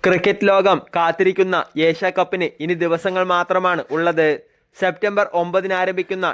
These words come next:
ടൂർണമെന്റിനുള്ള തയ്യാറെടുപ്പിലാണ് ഇന്ത്യൻ ടീം. ഇപ്പോൾ ശുഭ്മാൻ ഗില്ലിനെ കുറിച്ച് സംസാരിക്കുകയാണ് മുൻ ഇന്ത്യൻ താരം ഇർഫാൻ പത്താൻ.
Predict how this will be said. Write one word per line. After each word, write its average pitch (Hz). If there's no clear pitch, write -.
ടൂർണമെന്റിനുള്ള 185
തയ്യാറെടുപ്പിലാണ് 175
ഇന്ത്യൻ 165
ടീം. 156
ഇപ്പോൾ 208
ശുഭ്മാൻ 190
ഗില്ലിനെ 196
കുറിച്ച് 196
സംസാരിക്കുകയാണ് 185
മുൻ 185
ഇന്ത്യൻ 190
താരം 185
ഇർഫാൻ 180
പത്താൻ. 160